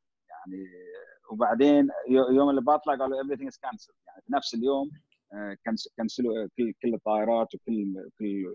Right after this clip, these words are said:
الأمور هذه. بس لما واحد يشوف اللي صار في فرنسا لما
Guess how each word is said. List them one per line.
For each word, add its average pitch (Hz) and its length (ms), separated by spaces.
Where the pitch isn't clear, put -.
الأمور 98 460
هذه. 85 120
بس 143 180
لما 170 140
واحد 165 200
يشوف 165 600
اللي 120 140
صار 127 280
في 113 120
فرنسا 107 560
لما 104 140